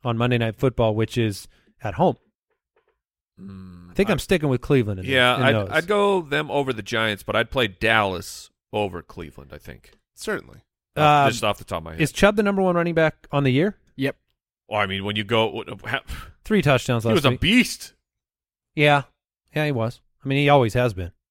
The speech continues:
Speaker 2: Eighty-seven rushing yards.
Speaker 1: You trade him high?
Speaker 2: No, I don't. I
Speaker 1: Well, th-, let's th-, let's talk about all the underwhelmers,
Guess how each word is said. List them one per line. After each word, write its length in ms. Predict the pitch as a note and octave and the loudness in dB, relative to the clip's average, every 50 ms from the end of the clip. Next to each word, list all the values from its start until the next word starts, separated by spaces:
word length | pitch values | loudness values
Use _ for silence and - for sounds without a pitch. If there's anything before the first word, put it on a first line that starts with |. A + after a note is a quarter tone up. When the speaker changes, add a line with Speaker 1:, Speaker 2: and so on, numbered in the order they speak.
| _ _ _ _ _ _ _ _ _ _ _ _ - | _ _ _ _ _ _ _ _ _ _ _ _ -12
Speaker 2:
Eighty-seven 580 | G2 A2 B2+ C3 - - C#3 C3+ C3 C3+ C3 | -10 -10 -8 -10 -6 -4 -2 -2 -2 -2 -4
rushing 340 | B2 A#2+ B2 A#2+ - B2+ A#2 | -4 -4 -4 -4 -6 -6 -4
yards. 560 | A2 A2 A2 A2 A2 A2+ G#2+ - - - - _ | -2 0 2 2 2 0 -2 -6 -14 -20 -14 _
Speaker 1:
You 120 | - D3+ D3 | -4 -4 0
trade 260 | - - D#3 D3 D3 | 2 4 4 4 4
him 80 | C#3 | 2
high? 240 | B2+ C#3+ D3+ F3+ - - _ _ _ _ _ _ _ _ _ | 2 0 0 0 -4 -8 _ _ _ _ _ _ _ _ _
Speaker 2:
No, 420 | - G2 G2 F#2+ F2+ F2+ F#2 F2+ - _ _ _ _ _ _ _ _ _ _ _ _ _ _ | -10 -6 -6 -4 -4 -6 -8 -10 -12 _ _ _ _ _ _ _ _ _ _ _ _ _ _
I 100 | F2+ F#2 | -12 -12
don't. 340 | F2+ F#2+ F#2 G2 G#2 G2+ - _ | -8 -6 -6 -4 -6 -6 -8 _
I 300 | - A2 A#2 G#2 E2 F#2 - _ _ _ | -6 -4 -4 -4 -6 -8 -16 _ _ _
Speaker 1:
Well, 220 | E3+ E3+ D3+ D3 C#3+ | 6 6 6 6 6
th-, 240 | C#3 D#3 E3+ D3+ D#3+ | 2 -2 -4 -2 -2
let's 200 | D#3+ D3+ - - | -2 -2 -2 -2
th-, 160 | - E3+ C#3 | -6 -6 -4
let's 160 | D3+ D#3 - | -4 -6 -2
talk 140 | - E3+ D3 | 0 0 0
about 160 | D#3 D3+ D3 | 2 2 2
all 80 | C#3+ C#3 | 4 4
the 120 | C3+ C#3 | 4 2
underwhelmers, 680 | C3+ C3+ C3 C3 B2+ B2+ B2 A#2 G#2 F2+ D#2+ - - - | 2 2 2 2 2 2 0 0 -2 -6 -10 -14 -18 -20